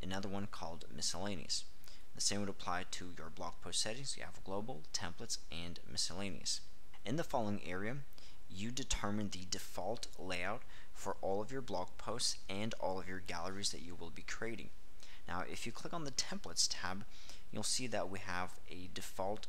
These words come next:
post layout. If we head on over to our galleries, you'll see that we have two options available. Some themes may have two options, some three,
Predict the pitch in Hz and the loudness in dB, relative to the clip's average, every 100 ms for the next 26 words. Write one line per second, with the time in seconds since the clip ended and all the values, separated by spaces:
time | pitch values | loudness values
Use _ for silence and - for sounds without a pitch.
0 | - - - 85 - 98 101 87 - - | 0 0 0 2 2 2 -2 0 0 -2
1 | - - - - - 90 98 92 90 73 | -2 -2 -2 -2 -2 -2 0 0 0 0
2 | 90 87 - - 92 - 78 69 62 - | 0 -2 -2 -2 -2 -2 -2 -2 -2 0
3 | 98 107 135 131 - - - - - 92 | 0 0 2 0 0 -2 -2 -2 -2 0
4 | - 98 90 67 87 92 90 - - - | 0 0 -2 -2 -2 -2 -2 -2 -2 0
5 | - 85 85 - - 82 - 85 90 71 | 0 0 0 2 2 2 0 0 -2 -2
6 | - 55 - - - - 101 98 - 104 | -2 -2 -2 -2 0 4 4 2 0 0
7 | 98 92 92 90 85 - - - 131 110 | 0 0 0 -2 -2 -2 0 0 0 0
8 | 101 - 107 101 - - - - 98 113 | 0 0 2 2 2 0 -2 0 2 2
9 | - 98 98 98 | 0 0 0 -2